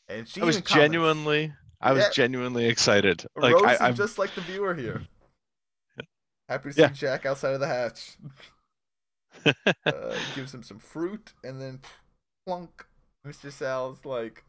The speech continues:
Speaker 1: greatest fear happens. A golf ball lands in the water.
Speaker 2: Oh my God. Fir-, okay, first of all,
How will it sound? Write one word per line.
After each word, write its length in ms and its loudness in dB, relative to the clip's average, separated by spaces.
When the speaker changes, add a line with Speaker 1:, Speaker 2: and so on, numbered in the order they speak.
Speaker 1:
greatest 440 -8
fear 280 -8
happens. 580 -10
A 140 -8
golf 400 -8
ball 280 -6
lands 340 -10
in 80 -14
the 80 -12
water. 580 -8
Speaker 2:
Oh 220 -8
my 300 -6
God. 440 0
Fir-, 280 4
okay, 280 2
first 320 4
of 140 0
all, 240 -2